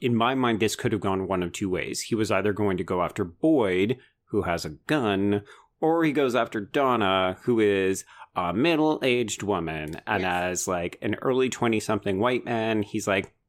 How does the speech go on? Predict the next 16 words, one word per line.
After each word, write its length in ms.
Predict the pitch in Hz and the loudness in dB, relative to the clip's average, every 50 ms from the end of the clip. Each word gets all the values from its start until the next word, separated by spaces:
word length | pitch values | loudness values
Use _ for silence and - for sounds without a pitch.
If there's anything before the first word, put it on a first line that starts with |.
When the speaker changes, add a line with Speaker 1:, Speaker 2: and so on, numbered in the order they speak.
| _ _ _ _ | _ _ _ _
Speaker 1:
"Oh 100 | - 123 | -2 -2
yeah, 180 | 135 104 - - | -2 -2 -4 -8
I 80 | - - | -10 -8
can 120 | - 123 | -6 -6
just 140 | 107 - - | -4 -4 -4
tie 120 | - - - | -4 -6 -8
up 140 | - - | -6 -6
that 200 | - - - - | -8 -8 -8 -10
lady." 300 | - 62 - - - - - | -12 -14 -14 -14 -16 -16 -16
Speaker 2:
He 240 | - 262 - 349 415 494 523 480 453 | -14 -6 -2 0 0 0 0 -2 -2
has 160 | 415 381 381 359 | -2 -2 -2 -4
it 80 | 403 392 | -4 -4
out 180 | - 220 240 - | -2 -2 -2 -2
for 140 | - 285 254 | -4 -6 -4
Donna, 420 | 208 226 202 196 185 185 180 175 180 | 0 0 0 0 0 -2 -4 -8 -10
because 240 | 240 247 - 285 | -8 -6 -4 -4